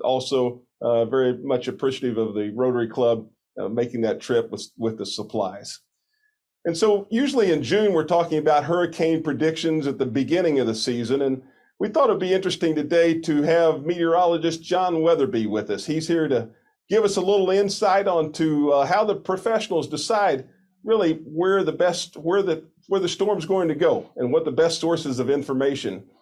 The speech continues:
uh, will be. And many of you might re-, remember John, uh, John Weatherby, who is also known to us and fondly as Big John Weatherby.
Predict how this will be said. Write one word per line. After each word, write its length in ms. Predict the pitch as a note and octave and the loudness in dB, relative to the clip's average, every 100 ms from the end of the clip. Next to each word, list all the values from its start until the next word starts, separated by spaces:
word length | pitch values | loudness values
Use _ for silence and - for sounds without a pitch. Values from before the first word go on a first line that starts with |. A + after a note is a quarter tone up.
| _ | _
uh, 340 | A#2+ A2 G#2+ G#2+ | -4 0 0 -2
will 220 | C3 C3 | 0 0
be. 380 | A#2+ B2 E2 - _ _ _ _ _ A#2 | 2 -2 -2 -10 _ _ _ _ _ -2
And 120 | C3+ | 0
many 160 | F3+ | 2
of 80 | F3+ | 2
you 120 | E3+ | 0
might 260 | D#3+ F3 G#3 | 0 0 0
re-, 340 | F3 D#3+ E3 D#3+ | -2 0 0 0
remember 520 | E3 D#3+ E3 D#3+ - | -2 2 2 2 -4
John, 500 | A#2+ D3 D#3 G3 G#3 - | 0 0 0 -2 -6 -6
uh, 240 | C#3+ A#2 | -2 -2
John 340 | A2 D3+ E3 | 0 0 2
Weatherby, 440 | D3+ D#3+ D#3+ F3+ F3+ | 2 2 2 0 0
who 180 | D#3+ C#3 | 2 2
is 100 | D3+ | 2
also 640 | D#3+ D#3+ D#3+ D#3 D3 - _ _ _ | 2 2 2 2 2 -4 _ _ _
known 280 | B2 E3 F3 | 0 2 2
to 100 | D3 | 4
us 420 | D3 A3 - - | 4 4 0 -6
and 160 | C3 B2+ | -6 -2
fondly 420 | E3+ F3+ G3+ G3+ | 0 0 2 0
as 100 | D3 | 0
Big 260 | G2+ G3+ F3+ | 0 0 2
John 340 | E3+ E3 D#3 | 2 2 4
Weatherby. 580 | D3+ D3+ D3 D#3+ A#3+ - | 4 4 2 2 0 -6